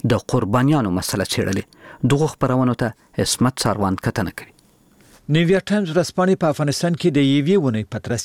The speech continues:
Speaker 2: کې د افغان امنیتي ځواکونو او ملکیانو د مرشوبلو د شمیر په اړه راپور خپور کړی دی. د ورځپاڼې په باور د روانې جنوري میاشتې له څلورمې تر لسمې پورې یو سلو نهه دېرش دولتي ځواکونه او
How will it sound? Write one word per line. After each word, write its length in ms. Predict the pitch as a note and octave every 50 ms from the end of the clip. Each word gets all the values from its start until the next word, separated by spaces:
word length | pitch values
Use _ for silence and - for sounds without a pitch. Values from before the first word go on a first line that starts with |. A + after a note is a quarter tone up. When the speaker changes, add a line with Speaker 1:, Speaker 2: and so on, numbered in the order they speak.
| -
Speaker 2:
کې 220 | - C3 A#2+ A#2+ A#2+
د 120 | A2+ A2
افغان 520 | D3 D3 D3 - E3+ D#3 - E3 D#3+ D3+ D3
امنیتي 560 | - C#3+ C#3 C3 C3 B2+ - - C#3+ C3+ B2+
ځواکونو 800 | G2+ F2+ A2+ B2 A2+ A2+ - - F3+ F#3 G3 G3+ G#3 G#3+ G#3+ - - -
او 300 | - C#3+ D3 D3+ D3+ C#3+
ملکیانو 600 | C3 C3+ B2+ A2+ - - - F3+ F3 F3 E3 E3+
د 200 | D3+ A#2+ D#3 A2+ A2
مرشوبلو 560 | A2+ A2+ - - - A#2 A2+ G2 F#2+ A2+ A2+ A2 A2+ A2+
د 180 | G2 A2+ A2 G#2+
شمیر 360 | - - - E3 F3+ F#3 - -
په 60 | - -
اړه 340 | - F#2+ A2+ A2 A2 A2
راپور 320 | A#2 A2+ A2+ - - C3+ A#2+
خپور 280 | A#2 - - - A#2+ G#2 -
کړی 180 | B2 A#2+ A#2 A2 A#2
دی. 80 | A#2+ A#2+ - _ - - - - - - - - - - - D3 E3+
د 20 | F3+ F3+ F3+ F3+ F3 D#3+
ورځپاڼې 440 | E3+ D3+ - - - E3 D#3+ D#3 D3+ -
په 60 | D#3
باور 300 | B2+ C#3 C#3 C#3 C#3+ D3+
د 140 | C#3 A#2+ D3 C#3 C3
روانې 260 | C3 B2+ C3+ C3+ C3+ A#2 A2
جنوري 360 | C3 B2+ B2+ B2+ B2 B2+ B2
میاشتې 320 | A#2+ C3+ D3 C#3+ - -
له 140 | F#3+ F#3+ F#3+
څلورمې 580 | E3 - - D3 C3 C3 B2+ B2+ D3 E3+ F#3+ G3
تر 200 | - - E3+ B2 B2+ B2
لسمې 360 | A#2+ A2 - - G3 F3 C#3 - -
پورې 200 | - A#2 G#2+ G#2 G2 - - - - - - - - - _ _ -
یو 220 | D3+ G3+ A3+ A3
سلو 360 | F#3+ - - F#3 F3 F3 E3+
نهه 340 | D#3+ C#3+ D3+ G3 F3+ C3 A2+ - -
دېرش 220 | C3 B2 - - -
دولتي 380 | C3+ A#2+ A2+ A2+ A2 - - B2+
ځواکونه 460 | - - B2+ A2+ - - E3 E3 F#3
او 120 | F#3 G3